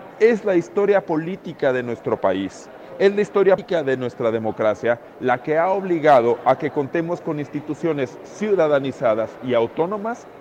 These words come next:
que se hagan cargo frente a las tentaciones del poder, frente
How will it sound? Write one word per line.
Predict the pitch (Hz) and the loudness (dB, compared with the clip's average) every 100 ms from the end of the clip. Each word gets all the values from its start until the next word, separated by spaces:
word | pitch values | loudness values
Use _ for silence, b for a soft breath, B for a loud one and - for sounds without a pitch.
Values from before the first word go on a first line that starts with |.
| - - | -20 -2
que | 151 | -2
se | - 175 | 0 0
hagan | 165 160 165 156 | 0 0 -4 -6
cargo | - 151 131 101 92 - - - | 0 2 2 0 -4 -6 -18 -8
frente | 139 135 131 147 | -2 -2 0 0
a | |
las | 135 135 - | 2 0 -2
tentaciones | 143 127 139 127 - 185 196 170 123 | -8 -6 -6 -6 -2 0 0 -4 -2
del | 117 | -4
poder, | 110 120 120 131 120 - - - - - - - | -2 -2 2 2 2 0 -16 -20 -20 -20 -20 -16
frente | - 139 131 - 139 135 | 0 0 2 0 2 0